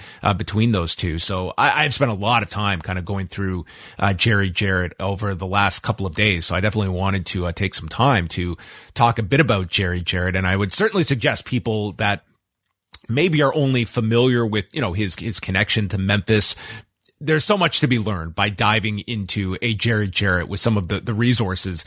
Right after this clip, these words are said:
that are out there, some, some great pieces that have been written on, uh, Jarrett that we'll get into. But, um, he was born in, in Nashville in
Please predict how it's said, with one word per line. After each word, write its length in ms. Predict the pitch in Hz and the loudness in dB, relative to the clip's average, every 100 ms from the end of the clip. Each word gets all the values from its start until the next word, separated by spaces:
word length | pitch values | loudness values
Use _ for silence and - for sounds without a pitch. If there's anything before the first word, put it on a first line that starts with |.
| - - | -12 0
that 120 | 104 | 2
are 100 | 95 | 2
out 220 | 110 113 - | 0 0 2
there, 340 | 107 104 101 | 2 4 2
some, 280 | - 95 92 | 0 -2 -4
some 160 | 101 | -6
great 220 | 92 113 92 | 0 0 0
pieces 480 | 113 101 107 92 | -2 0 0 0
that 160 | - 98 | 0 0
have 140 | 101 | 0
been 160 | 92 92 | 0 0
written 420 | 101 82 104 98 - - - | -2 -2 -4 -4 -8 -20 -2
on, 460 | 107 107 110 107 98 - - | 4 6 6 2 -2 -8 -4
uh, 140 | 98 95 | -2 0
Jarrett 460 | - 110 101 101 | 0 2 2 0
that 220 | 95 90 | -2 -2
we'll 280 | 104 101 95 | -2 -2 -2
get 220 | 98 107 | -2 -2
into. 460 | 98 107 - 87 85 - - - - - | 0 0 0 -2 -2 -8 -20 -20 -18 -2
But, 260 | - - - _ _ 104 | 0 2 -2 _ _ 0
um, 280 | 104 101 - _ | 0 0 -4 _
he 160 | - 160 | -4 0
was 160 | 269 127 | 0 2
born 300 | 143 160 151 | 2 2 2
in, 120 | 127 | 0
in 220 | 131 117 | -2 -2
Nashville 640 | 113 104 - 90 82 98 | 0 0 -2 -6 -8 -8
in 320 | - 104 98 | -6 -4 -4